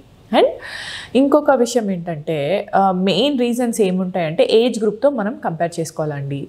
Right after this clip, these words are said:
ఆ, రిప్రొడక్టివ్ ఏజ్ గ్రూప్‌లో, పోస్ట్ మెనోపాజల్ ఏజ్ గ్రూప్‌లో, మెనోపాజల్ ఏజ్ గ్రూప్‌లో. So, ఇట్లాంటి కంప్లైంట్స్ వస్తే మనం ఏమి దాని గురించి జాగ్రత్తలు తీసుకోవాలో డిస్కస్ చేద్దాం. So, ఆ, రిప్రొడక్టివ్ ఏజ్ గ్రూప్‌లో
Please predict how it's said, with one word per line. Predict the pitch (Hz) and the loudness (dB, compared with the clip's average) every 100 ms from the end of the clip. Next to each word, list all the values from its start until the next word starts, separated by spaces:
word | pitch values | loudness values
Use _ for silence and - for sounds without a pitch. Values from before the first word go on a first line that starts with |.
| - | 0
ఆ, | 170 165 165 160 151 | 0 0 0 -2 -2
రిప్రొడక్టివ్ | 190 196 196 190 190 175 | -2 0 -2 0 0 0
ఏజ్ | 156 160 | 0 -2
గ్రూప్‌లో, | 151 151 156 151 151 - | -6 -2 0 0 -2 0
పోస్ట్ | 180 180 180 190 170 156 156 | 2 2 0 2 4 4 0
మెనోపాజల్ | 165 165 160 156 156 | -2 -2 -2 -2 0
ఏజ్ | 151 156 | -2 -2
గ్రూప్‌లో, | 156 151 151 | -6 -2 0
మెనోపాజల్ | 175 185 175 160 165 | 2 0 0 -2 0
ఏజ్ | 156 151 | -2 -2
గ్రూప్‌లో. | 147 143 320 554 - - - - - - 277 | -4 -2 0 0 -2 -16 -16 -16 -16 0 2
So, | 294 | 4
ఇట్లాంటి | 254 240 233 | 4 2 0
కంప్లైంట్స్ | 226 196 185 220 214 | 0 0 0 -4 -2
వస్తే | 190 - 359 640 640 | -4 -2 4 4 4
మనం | 247 220 233 226 208 | -2 0 0 -2 -2
ఏమి | 196 208 240 262 269 | 2 4 4 2 0
దాని | 247 214 208 | 2 2 2
గురించి | 196 196 185 180 | 0 -2 -2 -4
జాగ్రత్తలు | 196 185 175 175 170 | 0 0 0 -2 -2
తీసుకోవాలో | 165 160 - 143 233 | -2 -6 -4 0 2
డిస్కస్ | 349 277 180 170 165 | 2 0 -2 -2 -4
చేద్దాం. | 143 135 - _ - - - - - - - | -6 -8 -12 _ -14 -12 -12 -14 -18 -6 2
So, | 202 143 - - - - - - - - - - | 2 2 -6 -16 -20 -20 -20 -20 -20 -20 -20 -2
ఆ, | 196 185 180 180 175 | 0 2 0 0 0
రిప్రొడక్టివ్ | 180 294 269 254 254 190 | 2 4 4 2 -2 -6
ఏజ్ | 165 156 | -6 -8
గ్రూప్‌లో | 156 147 143 | -12 -10 -12